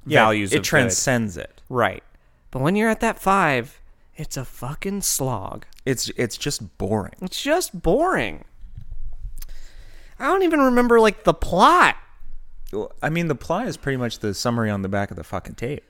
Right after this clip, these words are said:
Speaker 2: True.
Speaker 1: Like,
Speaker 2: <sighs>
Speaker 1: for the first time in sixty-nine Cent Special history, I probably remember less about the plot than you do.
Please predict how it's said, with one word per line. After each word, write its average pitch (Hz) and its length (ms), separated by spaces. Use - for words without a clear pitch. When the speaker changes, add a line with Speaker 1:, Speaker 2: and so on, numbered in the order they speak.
Speaker 2:
True. 185 560
Speaker 1:
Like, 117 220
Speaker 2:
<sighs> 196 540
Speaker 1:
for 208 120
the 220 80
first 330 280
time 127 360
in 123 100
sixty-nine 143 460
Cent 107 180
Special - 280
history, - 420
I 123 500
probably 180 600
remember 135 420
less 110 360
about 104 240
the - 60
plot 98 260
than - 140
you 78 100
do. - 100